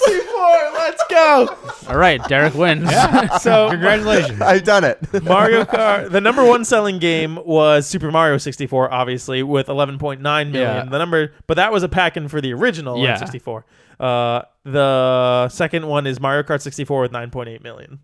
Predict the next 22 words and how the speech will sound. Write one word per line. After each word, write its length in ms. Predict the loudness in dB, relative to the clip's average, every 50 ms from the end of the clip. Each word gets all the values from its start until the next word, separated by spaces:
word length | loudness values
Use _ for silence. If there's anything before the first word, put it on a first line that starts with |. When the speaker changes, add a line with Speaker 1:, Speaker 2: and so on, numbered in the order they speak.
| _ _ _ _ _ _ _ -20
Speaker 2:
I 60 | -18
forgot 320 | -12 -8 -6 -6 -6 -6
Mario 240 | -8 -10 -10 -10 -10
Kart 160 | -12 -12 -12
existed. 460 | -12 -12 -12 -12 -10 -6 -4 -4 -4 -2
Speaker 3:
Yeah, 280 | -2 -2 0 0 -2 -4
Speaker 2:
<laughs> 0 |
Speaker 3:
same. 320 | -4 -6 -6 -6 -6 -6 -6
Speaker 1:
Remember 240 | -4 -2 0 0 2
how 220 | 2 2 2 2
in 100 | 0 0
the, 60 | 0
earlier 240 | 0 0 0 0 -2
in 60 | -4
the 80 | -4 -4
episode 400 | -4 -4 -4 -6 -6 -4 -2 -2
I 100 | -2 -2
said 240 | -4 -4 -6 -6 -4
Mario 380 | -4 -4 -4 -2 -2 -2 -4
Kart 260 | -2 -2 0 2 2 0
is 180 | 0 -4 -10
the, 240 | -14 -12 -10 -10